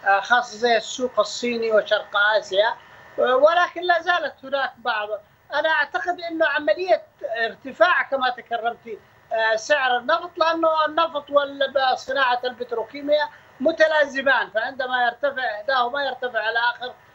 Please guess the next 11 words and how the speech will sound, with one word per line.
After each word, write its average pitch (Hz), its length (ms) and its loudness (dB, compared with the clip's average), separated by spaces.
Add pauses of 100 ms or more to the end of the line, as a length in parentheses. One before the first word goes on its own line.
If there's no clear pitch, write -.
(140)
آه، 233 180 4
بنفس 277 460 0
التوجه، 269 680 -2 (300)
وقد 294 300 0
تختلف 254 500 -2
النسب 262 440 -2 (460)
وفقا 269 400 2
لعملية 240 840 2
العرض 226 440 0
والطلب 220 560 0
والاحتياجات. 185 760 -4